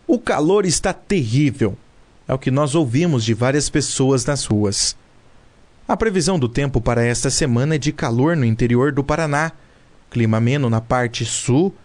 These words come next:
e chuvas em algumas regiões, como no norte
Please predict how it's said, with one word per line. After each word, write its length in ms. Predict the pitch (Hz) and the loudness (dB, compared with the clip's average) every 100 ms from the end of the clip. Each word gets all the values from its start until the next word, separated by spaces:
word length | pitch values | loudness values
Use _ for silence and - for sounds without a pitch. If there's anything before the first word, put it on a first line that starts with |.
| - - - | -20 -10 -2
e 80 | 175 | -2
chuvas 580 | - 202 190 190 - - | 0 0 2 0 0 0
em 120 | 185 | 0
algumas 340 | 147 160 160 | 0 0 0
regiões, 640 | 175 143 143 147 170 - - - - - | 0 0 0 0 0 -4 -8 -18 -20 -8
como 220 | - 113 | -2 0
no 100 | 120 | 2
norte 560 | 127 135 165 175 - | 2 2 0 0 -2